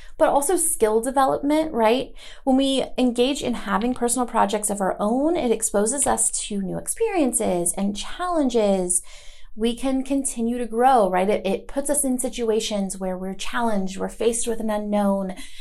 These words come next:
We have to go, "Can I do this? Can I figure this out?" And show ourselves if we, what we're made of, you know, we're given that opportunity. It also allows us the time to set goals, plan, execute, and then reflect upon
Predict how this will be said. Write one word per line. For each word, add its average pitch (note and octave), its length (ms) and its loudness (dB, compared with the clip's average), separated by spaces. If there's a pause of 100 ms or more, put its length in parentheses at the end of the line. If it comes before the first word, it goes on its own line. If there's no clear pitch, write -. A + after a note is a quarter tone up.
(140)
We A3+ 80 8
have A3+ 160 8
to A#3+ 80 -2
go, G#3+ 320 6
"Can C#4+ 260 0
I C#4 120 4
do C#4 220 0
this? A#3 300 2
Can C#4 220 -4
I C#4 60 -4
figure C4 260 -6
this C4 180 -2
out?" A#3 360 2
And G3+ 320 -2 (320)
show - 260 0
ourselves G#3+ 500 2
if G3 360 -4
we, G3 400 -4 (400)
what - 240 -2
we're C4 100 0
made E4 240 2
of, - 300 -6
you A#3 120 -2
know, G#3 140 0
we're G#3 100 -2
given A3+ 200 2
that A#3 140 0
opportunity. G#3 840 -4 (760)
It C#4 60 0
also F4 340 4
allows C4 300 2
us G3 140 0
the C4 140 -2
time A3 380 -2
to G#3 160 -2
set - 320 -4
goals, A3 640 4
plan, C#4 640 0
execute, G#3 680 -2
and G#3 120 -2
then G#3+ 100 -4
reflect A3+ 440 0
upon G3 640 -4